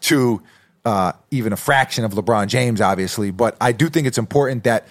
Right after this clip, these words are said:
people who have platforms use them for good. And so I appreciate, uh, LeBron for everything he does on that front. And I think that when you look at the magnitude of the player that he is,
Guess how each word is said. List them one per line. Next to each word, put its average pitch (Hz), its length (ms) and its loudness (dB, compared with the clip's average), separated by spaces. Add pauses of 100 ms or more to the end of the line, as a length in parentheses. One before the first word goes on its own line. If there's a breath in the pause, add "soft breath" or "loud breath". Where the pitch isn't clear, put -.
(380 soft breath)
people 143 300 0
who 117 140 -2
have 131 380 2
platforms 113 720 -2
use 123 240 -2
them 117 200 0
for 104 160 -4
good. 107 480 2 (240 soft breath)
And 113 180 -4
so 113 360 2
I 104 140 2
appreciate, 110 680 0 (400 soft breath)
uh, 101 320 0
LeBron 107 440 -2
for 107 100 -2
everything 107 280 -2
he 101 100 -6
does 104 260 0
on 95 100 0
that 117 220 0
front. 107 200 -2
And 117 120 -2
I 110 100 0
think 131 340 -2
that 113 300 0 (840 soft breath)
when 123 140 0
you 117 100 -2
look 143 220 2
at 135 100 -2
the 120 80 4
magnitude 110 1200 0 (220)
of 101 180 -2
the 87 100 -10
player 170 540 2
that 107 160 -4
he 104 260 -4
is, 95 400 -4